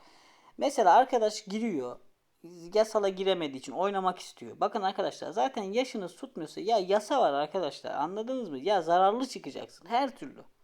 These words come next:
Her türlü zararlı çıkacaksın. Bak şimdi. E, adam sana okeyliyor. Giriyorsun. Para yatırıyorsun. Bir miktar kazanıyorsun. Verdiğin bankaya o parayı çekiyorsun.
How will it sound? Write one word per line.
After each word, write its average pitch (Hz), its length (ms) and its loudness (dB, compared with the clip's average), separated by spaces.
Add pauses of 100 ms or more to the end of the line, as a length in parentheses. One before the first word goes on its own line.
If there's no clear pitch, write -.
(500)
Her 320 280 2
türlü 240 640 -4
zararlı 220 420 8
çıkacaksın. - 540 -12 (120)
Bak 185 160 6
şimdi. - 280 -14 (720)
E, 131 120 -8
adam 269 340 6
sana 254 240 2
okeyliyor. 196 600 0 (400)
Giriyorsun. 190 540 -4 (760)
Para 180 200 4
yatırıyorsun. 147 640 -2 (240)
Bir 160 220 -4
miktar 202 420 0
kazanıyorsun. 156 680 -6 (180)
Verdiğin 170 500 0
bankaya 165 600 0 (220)
o - 140 -8
parayı 160 320 -4
çekiyorsun. - 560 -10